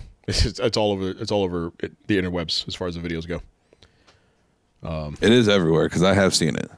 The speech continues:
Speaker 1: Yeah.
Speaker 2: That's not cool. Not cool, dude. Not cool.
Speaker 1: Oh, unreal.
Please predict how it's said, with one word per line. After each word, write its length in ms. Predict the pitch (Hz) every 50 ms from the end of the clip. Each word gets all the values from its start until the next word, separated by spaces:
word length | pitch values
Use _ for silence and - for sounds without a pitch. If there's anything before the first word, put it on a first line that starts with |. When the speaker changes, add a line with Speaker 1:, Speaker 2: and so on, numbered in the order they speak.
| _ _ -
Speaker 1:
Yeah. 200 | 82 78 73 - - - - - - - _ _ _ _ _ _ _ _ _ _ - - - - - - - - - - - - - - - -
Speaker 2:
That's 260 | - - 95 92 - -
not 200 | 98 85 - 90
cool. 400 | - 92 69 64 60 - - - _ - - -
Not 240 | - 120 131 120 -
cool, 240 | - - 98 92 85
dude. 380 | 80 87 87 90 87 82 -
Not 280 | 113 113 117 120 - -
cool. 380 | - - - 71 65 78 76 -
Speaker 1:
Oh, 280 | 104 90 - - - - -
unreal. 340 | 101 87 80 73 73 71